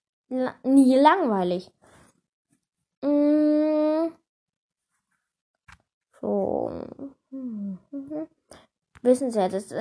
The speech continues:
Die Geschichten werden von folgenden Charakteren aus den und Themen behandelt. Bertha, Bo, Brandon über seine Ferien nach der, dem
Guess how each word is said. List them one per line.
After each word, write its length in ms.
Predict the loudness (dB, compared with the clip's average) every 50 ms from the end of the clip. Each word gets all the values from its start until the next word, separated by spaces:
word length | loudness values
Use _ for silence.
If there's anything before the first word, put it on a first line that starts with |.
| -6 -6 -8
Die 640 | -10 -6 0 4 4 6 6 6 4 2 0 -4 -8 -16 -20 -20 -20 -20 _ _ _ _ 0
Geschichten 640 | 0 2 2 2 0 2 2 2 4 4 2 2
werden 260 | 2 2 0 0 -2 -4
von 400 | -4 -4 -2 -2 -2 -4 -6 -10 _ -20
folgenden 580 | -4 0 4 4 4 4 4 0 0 -2 -6
Charakteren 540 | -10 -8 -4 -2 -2 -2 0 -2 -2 -2 0
aus 220 | 0 0 0 0
den 360 | 0 -2 0 0 -2 -4 -6 -12 _ -20 -20 -20 -20 -20 -20 -20 -20 -20 _ _ _ _ _ -20 -20 _ _ _ _ _ _
und 360 | 4 4 4 4 2 -2 -6
Themen 380 | -4 -2 0 2 2 2 0 0
behandelt. 540 | 0 0 0 -2 -2 -2 -4 -6 -8 -6 _
Bertha, 460 | 0 2 2 2 2 4 4 4 4
Bo, 320 | 4 2 2 2 2 2
Brandon 500 | 2 2 2 2 2 0 -4 -6 -6 -4
über 180 | -2 -2 -2 0
seine 320 | 0 0 0 0 0 -2
Ferien 460 | -2 -2 -2 0 0 2 0 0 0 0
nach 180 | -2 -2 -4 -4
der, 300 | -4 -2 -2 -2 -2 -6 -10 _ -20 -20 -20 -20 -20 -20 -20 _ -20 -20 _ _ 4
dem 440 | 6 6 6 6 6 2 0 -4